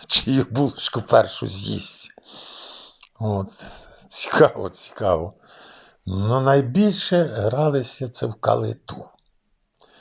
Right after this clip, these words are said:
Господи, яка то була гра! Кожен вже, кожна дівчина пекла калиту. А калита — це така, корж такий великий, такий.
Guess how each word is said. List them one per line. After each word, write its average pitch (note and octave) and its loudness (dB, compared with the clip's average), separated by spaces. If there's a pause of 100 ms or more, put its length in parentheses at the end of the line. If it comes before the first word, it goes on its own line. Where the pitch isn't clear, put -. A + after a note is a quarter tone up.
(320)
Господи, B2 -2
яка A#2+ -2
то D#3+ -4
була A2 -2
гра! A#2 -6 (1400)
Кожен F2+ -2
вже, F2+ -4
кожна F2 -2
дівчина F2+ -6
пекла C#3 -6 (180)
калиту. - -8 (600)
А - -4
калита — - -2 (1600)
це - 0
така, C3+ -2 (960)
корж A#2 6
такий - -10
великий, - -6
такий. - -16